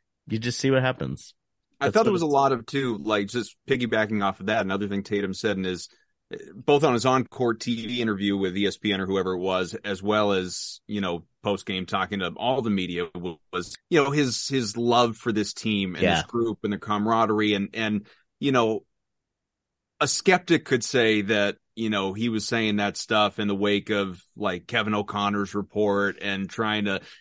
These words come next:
Speaker 2: you know, dismiss stuff like that. "No, we are a unified group and, you know, F that noise," and all of that stuff. But it certainly didn't feel that way. It felt incredibly genuine. And I, you know, part of this is in, and this isn't a Celtics thing. This is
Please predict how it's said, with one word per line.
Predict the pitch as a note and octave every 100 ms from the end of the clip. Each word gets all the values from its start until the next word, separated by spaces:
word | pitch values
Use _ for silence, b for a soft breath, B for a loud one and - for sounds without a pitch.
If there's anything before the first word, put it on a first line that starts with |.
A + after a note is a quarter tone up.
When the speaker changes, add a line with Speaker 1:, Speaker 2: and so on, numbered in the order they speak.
| _
Speaker 2:
you | A2
know, | G2
dismiss | G2 A2 - B2+ D3 -
stuff | C#3+ B2 B2+
like | A2+
that. | A2+ A2+ A2
"No, | G#2+ A2+ A2
we | A2+ A#2
are | A2+ A2+
a |
unified | A2 A2+ G#2 A#2 A2 G#2
group | G2+ G#2 G#2+ G#2
and, | G#2 F#2+ F#2 D#2
you | G#2
know, | F#2 - _ -
F | C#3 -
that | C#3+ C3 A#2+
noise," | A#2 A2+ A#2 A2+ G#2+
and | A2+
all | A2 A2+
of | G2+
that | G#2 G2+
stuff. | - D3 B2 - b b _ _ -
But | C#3+ C3 -
it | -
certainly | - A3+
didn't | F3+ B2+
feel | B2+ A2+
that | F2 D#2
way. | E2 A#1+ -
It | B2 -
felt | D3+ D3+ C#3 - - -
incredibly | A#2+ - - D3 D#3 D3+ D3+
genuine. | G#2+ A#2 A#2+ A#2+ A#2 A2+ A2+
And | - A2+
I, | A2 A2 -
you | C3
know, | A#2
part | G#2 - E3+ G3+
of | E3
this | B2+ C3 A2+ - A#2 -
is | A2+ A2 A2
in, | - B2 A2+
and | A#2 A#2
this | C3+
isn't | D3+ B2+ -
a | G#2
Celtics | A#2 A#2 G2+ -
thing. | G2 G2+
This | G2+
is | G#2+ -